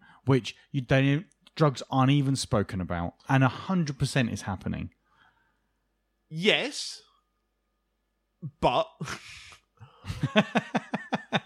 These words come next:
Speaker 2: when you hear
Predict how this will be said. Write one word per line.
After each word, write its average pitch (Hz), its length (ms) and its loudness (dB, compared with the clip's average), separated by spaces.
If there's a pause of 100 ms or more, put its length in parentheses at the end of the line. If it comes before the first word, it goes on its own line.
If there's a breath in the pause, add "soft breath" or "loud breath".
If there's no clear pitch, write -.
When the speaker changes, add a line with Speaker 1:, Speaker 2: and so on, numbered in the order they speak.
(1120 loud breath)
Speaker 2:
when 330 220 4
you 302 120 4
hear 170 680 4